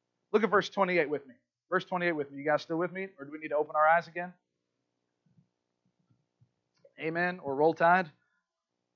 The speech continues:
All right, verse twenty-eight. Verse twenty-eight says this, as, as he came to Jerusalem to worship, twenty-eight says, "And was returning, seated in his chariot, and he was reading" what? The prophet Isaiah. And verse twenty-nine says,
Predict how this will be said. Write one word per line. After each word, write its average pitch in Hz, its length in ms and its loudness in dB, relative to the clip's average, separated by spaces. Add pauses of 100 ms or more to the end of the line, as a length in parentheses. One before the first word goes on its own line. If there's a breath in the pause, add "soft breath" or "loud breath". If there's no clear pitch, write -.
All 139 80 4
right, 175 180 6
verse 190 200 8
twenty-eight. 208 540 8 (380)
Verse 170 160 2
twenty-eight 185 280 2
says 170 260 6
this, 185 400 -2
as, 151 280 -2 (160)
as 143 160 -4
he 147 60 -10
came 196 260 -2
to 185 60 4
Jerusalem 175 300 0
to 165 40 -4
worship, 190 240 2
twenty-eight 180 260 -2
says, 170 340 4 (340)
"And 202 160 4
was 196 260 8
returning, 185 800 2
seated 240 460 2
in 208 100 0
his 220 160 0
chariot, 170 480 2
and 180 120 0
he 202 100 0
was 190 380 4 (460)
reading" 233 440 6
what? 202 300 6 (1200)
The 190 100 2
prophet 262 420 8
Isaiah. 233 600 6
And 160 140 0
verse 202 180 4
twenty-nine 220 420 0
says, 196 300 0